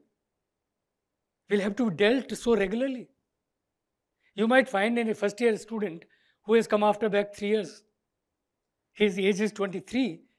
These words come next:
and somebody is eighteen. And now you can see this challenge is in your head. And for people such like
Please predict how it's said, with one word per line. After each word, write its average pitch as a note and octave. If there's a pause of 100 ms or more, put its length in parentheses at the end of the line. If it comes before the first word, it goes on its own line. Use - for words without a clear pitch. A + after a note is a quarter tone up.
(100)
and F#3+
somebody F#3+
is E3+
eighteen. D3+ (1080)
And E3
now D#3+
you F#3
can F#3+
see G#3 (2250)
this F#3
challenge F3
is E3+
in E3+
your F3
head. F#3 (580)
And G#3+
for A#3+
people A#3+
such G3+
like G3